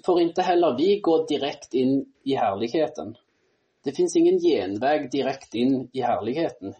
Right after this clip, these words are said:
i himlen. Och vi upplever inte heller så, så mycket härlighet redan här på jorden. Snarare så behöver vi också gå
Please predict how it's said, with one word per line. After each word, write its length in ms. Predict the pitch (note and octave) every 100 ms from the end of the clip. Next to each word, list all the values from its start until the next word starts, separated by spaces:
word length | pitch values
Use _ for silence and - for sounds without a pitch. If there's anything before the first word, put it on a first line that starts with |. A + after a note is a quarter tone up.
| -
i 80 | B2+
himlen. 420 | G2+ G2+ D3+ A2 _ _ _ _ _ _ _ _ _ _ _ E5
Och 260 | - - - - _ D4
vi 200 | E4+ G4
upplever 560 | G4+ - C3+ F#3+ G3+
inte 240 | F3 D3+ D#3+
heller 420 | D#3 D3 D#3+ D3+ - - -
så, 240 | - E3+ - -
så 160 | -
mycket 300 | D3 C#3 -
härlighet 840 | F3 C3+ G#2+ B2 C3+ C#3+ A#2+ -
redan 360 | A#2+ A#2+ A#2 C3
här 180 | C3+ B2
på 120 | D#3+
jorden. 460 | G3 A3+ - E2+ - _ _ _ _ _ _ _ _ _ _ _ _ -
Snarare 720 | - F#3 F3 D3 F#3 G3 F#3+
så 180 | - E3+
behöver 440 | F3+ F#3 F3+ E3+
vi 220 | D#3+ F#3
också 600 | - - - - A#3 C#3+ - _ _ _ _
gå 320 | - D3+ D#3